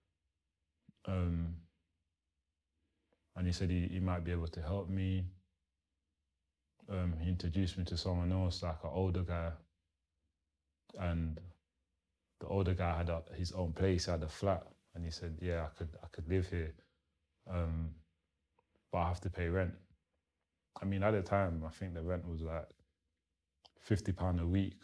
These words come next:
or something. Now, I've, I, as a fourteen-year-old boy, um, I was thinking, "How on earth am I gonna get fifty pound every week to keep a roof over my head?"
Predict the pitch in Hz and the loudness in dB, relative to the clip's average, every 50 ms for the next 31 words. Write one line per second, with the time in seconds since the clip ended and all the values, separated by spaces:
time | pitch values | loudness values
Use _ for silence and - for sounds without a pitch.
0 | - - - 85 - - 85 80 78 78 - 85 85 82 80 80 - _ _ _ | -14 -12 -10 -8 -6 -6 -6 -6 -6 -6 -6 -6 -6 -6 -8 -10 -14 _ _ _
1 | _ _ _ _ _ _ _ _ _ _ _ _ _ _ _ _ _ _ _ _ | _ _ _ _ _ _ _ _ _ _ _ _ _ _ _ _ _ _ _ _
2 | _ _ _ _ _ _ _ - 95 90 92 92 87 87 87 82 - - - - | _ _ _ _ _ _ _ -2 0 2 2 2 2 0 0 -2 -4 -10 -16 -20
3 | - - - 80 90 92 90 - - 113 113 113 113 107 - 120 113 110 104 101 | -20 -16 -14 -10 -8 -8 -8 -2 2 4 6 6 6 6 6 6 6 6 6 6
4 | 101 101 95 92 92 82 92 101 98 95 92 90 87 92 92 90 85 85 85 87 | 6 6 6 4 4 4 4 4 6 6 4 4 2 2 2 2 2 2 0 -2
5 | 85 82 - _ _ _ _ _ _ _ _ _ _ _ _ _ _ _ _ _ | -4 -6 -12 _ _ _ _ _ _ _ _ _ _ _ _ _ _ _ _ _
6 | _ _ _ _ _ _ _ _ _ _ - - 101 98 - - 95 87 - 90 | _ _ _ _ _ _ _ _ _ _ 0 2 2 2 4 2 0 0 0 0
7 | 85 98 110 110 110 107 107 104 - - 95 92 92 92 92 90 90 92 87 - | 2 2 4 4 4 4 2 0 0 0 0 0 2 2 2 2 2 0 -2 -4
8 | - - 95 87 - 98 90 - 98 95 87 82 - - 101 98 92 85 92 90 | -4 -6 -6 -4 -4 -6 -4 -2 -2 -2 -2 -4 -4 -2 -2 0 0 0 0 0
9 | 90 92 92 90 - - - - - _ _ _ _ _ _ _ _ _ _ _ | 2 2 2 0 -2 -6 -12 -20 -20 _ _ _ _ _ _ _ _ _ _ _
10 | _ _ _ _ - 98 87 - 98 87 - 95 87 87 95 92 90 - 92 87 | _ _ _ _ -8 -6 -2 0 0 0 0 0 2 2 2 2 2 0 -2 -2
11 | 82 85 80 87 87 82 87 101 95 82 | 0 0 0 -2 -2 0 0 0 0 -2